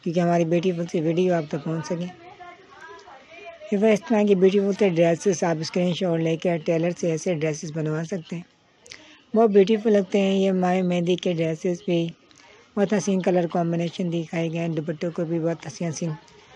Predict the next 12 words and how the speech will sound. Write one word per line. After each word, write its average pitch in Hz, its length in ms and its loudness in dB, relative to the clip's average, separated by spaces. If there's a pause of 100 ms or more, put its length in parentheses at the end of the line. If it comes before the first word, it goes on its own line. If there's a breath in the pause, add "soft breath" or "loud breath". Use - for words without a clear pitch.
(260 loud breath)
कलर 175 220 4
दिखाए 165 340 0
गए 160 80 0
हैं, 165 100 0
yellow 175 300 4
color 175 240 0
के 175 100 0
भी 170 120 0
दिखाए 165 360 -2
गए 156 100 -2
हैं 160 100 0
आपको। 160 240 -6